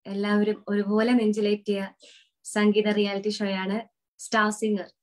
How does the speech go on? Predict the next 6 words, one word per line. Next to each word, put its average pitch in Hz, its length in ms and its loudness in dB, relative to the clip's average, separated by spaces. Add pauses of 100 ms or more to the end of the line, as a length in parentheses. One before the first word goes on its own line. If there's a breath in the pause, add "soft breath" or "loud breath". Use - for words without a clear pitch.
(1040 soft breath)
സ്റ്റാർ 285 280 2
സിംഗർ 320 340 -6
ദി 262 200 -8
എപ്പിക് 226 260 -10
ഷോ 262 460 -2
സീസൺ 240 600 -2